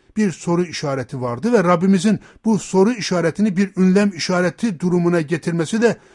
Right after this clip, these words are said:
epey bir zaman almıştı. Bence Thomas'ın orada bulunup bu soruyu sormuş olması çok yerinde bir şey olmuştur. Çünkü bu soru çok önemli bir sorudur. Eğer ben de orada onların arasında olsaydım,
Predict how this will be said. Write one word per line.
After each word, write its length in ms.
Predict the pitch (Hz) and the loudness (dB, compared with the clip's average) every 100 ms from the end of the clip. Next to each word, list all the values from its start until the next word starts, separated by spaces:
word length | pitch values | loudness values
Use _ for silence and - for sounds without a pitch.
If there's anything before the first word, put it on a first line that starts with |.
| _ | _
epey 320 | 160 143 170 147 | -8 -2 -2 -2
bir 120 | 147 | -4
zaman 300 | 123 143 135 | -4 -4 -4
almıştı. 440 | 117 110 - - - _ _ _ _ _ _ _ _ | -6 -10 -14 -16 -20 _ _ _ _ _ _ _ _
Bence 360 | 151 160 170 156 - _ - | -2 2 4 2 0 _ -6
Thomas'ın 520 | 160 175 151 233 214 | 0 0 0 -2 -2
orada 400 | 156 160 160 180 | 0 0 0 -2
bulunup 440 | 151 165 202 214 - - _ - | -2 2 2 0 -6 -20 _ -2
bu 220 | 254 190 | 0 0
soruyu 380 | - 170 170 160 | -2 -2 0 -2
sormuş 400 | - 160 175 - | -2 -2 0 -2
olması 360 | 147 139 160 | -4 -6 -8
çok 260 | 175 190 - | -4 -4 -2
yerinde 340 | 151 151 151 | -2 -2 -2
bir 120 | 139 131 | -4 -4
şey 220 | - 165 | -2 -2
olmuştur. 440 | 123 113 - 123 | -4 -8 -12 -12
Çünkü 380 | - 143 233 226 - - _ | -6 -4 -2 -2 -4 -20 _
bu 140 | 277 | 0
soru 320 | 233 156 170 214 | 2 0 -4 -2
çok 300 | 226 226 - | -2 -2 0
önemli 380 | 165 165 165 | 0 2 0
bir 80 | 151 | -4
sorudur. 420 | 131 151 202 202 - _ - - | -6 -2 -2 -2 -6 _ -18 -4
Eğer 320 | 151 156 131 | -2 -2 0
ben 260 | 220 254 | 2 2
de 160 | 196 123 - | -2 -6 -4
orada 380 | 165 165 147 139 | -2 0 -2 -4
onların 460 | 156 170 156 156 | -2 0 0 -4
arasında 460 | 156 147 147 151 143 | -4 -6 -4 -6 -6
olsaydım, 500 | 131 - 135 202 | -6 -6 -2 -2